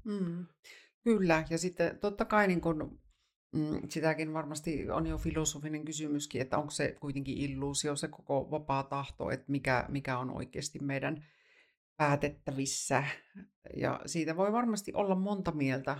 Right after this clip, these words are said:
mut mä uskon, että on paljon asioita, jossa me voitais vaikka mennä syömään kesken päivän torille jäätelö tai, tai jotakin tällaista, mikä tuntuisi, että ei, ei ole riittävästi aikaa tai se ei,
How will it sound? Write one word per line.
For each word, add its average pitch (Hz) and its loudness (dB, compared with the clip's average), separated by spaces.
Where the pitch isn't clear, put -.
mut 147 -12
mä 156 -2
uskon, 165 0
että 151 0
on 160 -4
paljon 180 2
asioita, 131 0
jossa 135 -2
me 131 2
voitais 127 -2
vaikka - -8
mennä 135 2
syömään 135 -2
kesken 135 -6
päivän 127 -2
torille 147 4
jäätelö 143 6
tai, 143 2
tai 160 6
jotakin 156 0
tällaista, 151 4
mikä 139 2
tuntuisi, 135 -2
että - -2
ei, 127 0
ei 135 -2
ole 127 -2
riittävästi 123 -8
aikaa 131 -2
tai 123 -4
se 143 -10
ei, - -10